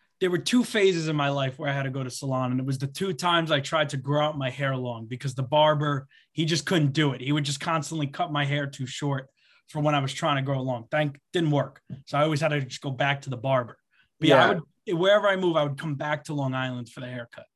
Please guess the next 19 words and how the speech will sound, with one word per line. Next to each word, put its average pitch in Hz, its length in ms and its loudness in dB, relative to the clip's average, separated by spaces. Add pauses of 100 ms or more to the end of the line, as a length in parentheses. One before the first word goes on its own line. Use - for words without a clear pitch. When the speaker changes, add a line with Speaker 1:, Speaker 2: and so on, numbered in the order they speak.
(460)
Speaker 2:
Sometimes 208 400 2
barbers, 127 640 2 (380)
like, 110 480 0 (600)
do 127 180 2
take 120 280 -4
it 110 100 -8
personally 117 580 -2
if 110 140 -10
you, 95 180 -4
if 101 220 -10
you 98 100 -6
leave 98 260 -6
them. 117 340 -6 (200)
Speaker 1:
Yeah. 151 280 2 (420)
Speaker 2:
Um, 104 480 -2 (640)
I 143 220 4
went 165 260 0
to, 135 320 0
uh, 95 160 -4